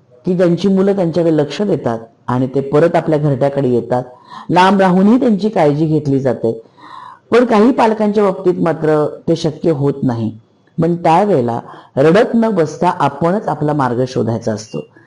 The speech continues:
मला नेहमी असं वाटतं की आपल्या आजारपणात असू दे किंवा आपण, अ, काही जण म्हणतात की मला डिप्रेशनच आलंय. डिप्रेशन काय असं मला माहिती नाही, कारण मला कधीच ते आलं नाही.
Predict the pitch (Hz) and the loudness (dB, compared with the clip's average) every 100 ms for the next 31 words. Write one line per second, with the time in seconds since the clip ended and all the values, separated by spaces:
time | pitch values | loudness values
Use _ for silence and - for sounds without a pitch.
0 | - - - 196 233 262 233 254 294 - | -20 -14 -2 2 4 4 4 4 2 0
1 | 190 - 156 151 170 180 190 175 190 208 | 0 0 -2 -2 -2 0 2 2 0 -2
2 | 208 170 151 135 135 135 131 151 147 143 | -2 -2 -2 -2 -2 -2 -2 0 0 0
3 | 147 151 - - 190 - 147 151 151 185 | -2 -2 -6 -16 -10 0 2 4 4 2
4 | 196 202 190 180 185 190 185 175 170 185 | 4 2 2 0 0 0 2 2 2 2
5 | 185 190 175 170 131 131 156 156 185 190 | 2 0 -2 -2 0 0 0 0 0 0
6 | 196 190 175 175 185 160 147 147 131 135 | -2 0 0 -2 -2 0 0 0 -2 0
7 | 143 147 - - - 190 196 202 208 170 | -2 -2 -10 -10 -2 2 2 2 2 2
8 | 185 180 208 139 131 135 117 104 | 0 -2 -2 0 0 0 -2 -4